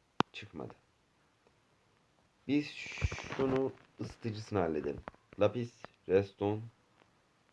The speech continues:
Bir de bakırdı galiba. Yanlış da hatırlıyor olabilirim, bilmiyorum. Ee,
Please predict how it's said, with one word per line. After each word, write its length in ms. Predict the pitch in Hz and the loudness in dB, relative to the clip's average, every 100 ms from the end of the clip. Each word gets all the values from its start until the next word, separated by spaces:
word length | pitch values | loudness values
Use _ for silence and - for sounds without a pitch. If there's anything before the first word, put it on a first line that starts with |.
| _ _ _ _ _ _ _ - - _ - _ - | _ _ _ _ _ _ _ -20 -20 _ -20 _ 4
Bir 60 | |
de 120 | 131 113 | 8 8
bakırdı 360 | 117 113 92 | 6 2 2
galiba. 480 | 80 76 76 73 73 - - - - - - _ _ _ _ _ _ _ _ _ _ _ _ - _ - | 4 4 4 2 -2 -8 -6 -6 6 4 4 _ _ _ _ _ _ _ _ _ _ _ _ -20 _ 4
Yanlış 280 | 104 135 - | 6 6 10
da 60 | |
hatırlıyor 400 | 127 120 117 113 | 10 10 10 10
olabilirim, 520 | 104 101 98 92 82 82 | 12 10 8 4 2 0
bilmiyorum. 400 | 90 73 69 85 - - _ _ _ _ _ _ _ _ - - - - - - - _ _ _ - _ - _ _ _ _ _ _ _ - _ _ _ _ _ | 0 0 -4 -6 -14 -20 _ _ _ _ _ _ _ _ -20 -16 -16 -16 -20 -20 -20 _ _ _ -20 _ -20 _ _ _ _ _ _ _ -20 _ _ _ _ _
Ee, 480 | 87 87 87 85 82 | -4 -2 -2 -2 -4